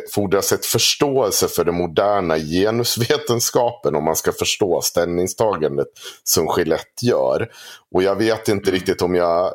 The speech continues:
Speaker 1: jag, jag... I call bullshit om att du inte visste exakt vad du gjorde när du la in det här. För det första så finns det ingenting, jag har gått igenom henne.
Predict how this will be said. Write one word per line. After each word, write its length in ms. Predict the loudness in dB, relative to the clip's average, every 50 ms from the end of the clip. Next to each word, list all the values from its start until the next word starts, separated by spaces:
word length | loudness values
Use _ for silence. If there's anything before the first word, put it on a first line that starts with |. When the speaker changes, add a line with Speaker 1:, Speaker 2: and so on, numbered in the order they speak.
| -4
Speaker 1:
jag, 360 | -2 0 2 2 2 2 2 2
jag... 400 | 2 2 2 2 2 2 2 0
I 40 | -2 0
call 380 | 0 0 0 0 -2 -4 -4 -2
bullshit 680 | 0 0 0 0 2 2 2 2 2 0 -2 -2 -4 -2
om 280 | 0 0 0 2 0
att 120 | 0 0 0
du 120 | 0 0
inte 260 | 0 -2 -2 -2 -2
visste 340 | -2 0 0 0 0 0 -2
exakt 600 | -2 0 -2 0 0 0 0 -2 -4 -12 -8 -2
vad 320 | 0 0 2 2 0 -2
du 140 | -2 -2 0
gjorde 560 | 0 -2 -2 -4 -4 0 0 2 2 2 0 -2 0
när 260 | 0 2 2 2 0
du 140 | 0 -2 0
la 140 | 0 2
in 280 | 2 2 0 -2 -2 -2
det 100 | 0 0
här. 180 | 0 0 0 -2 -6 -10 -18 -18 -12 _ -2
För 60 | -2
det 60 | 0
första 360 | 2 0 0 0 2 0 0
så 140 | 0 0 0
finns 260 | 0 0 0 0 0
det 100 | 0 0
ingenting, 520 | 0 0 0 0 -2 0 0 -2 0 0 0
jag 180 | 2 2 2
har 80 | 0 0
gått 240 | 0 -2 -2 0 0
igenom 440 | 0 2 2 2 2 0 0 -2 -2
henne. 380 | -2 -2 -2 0 0 0 -2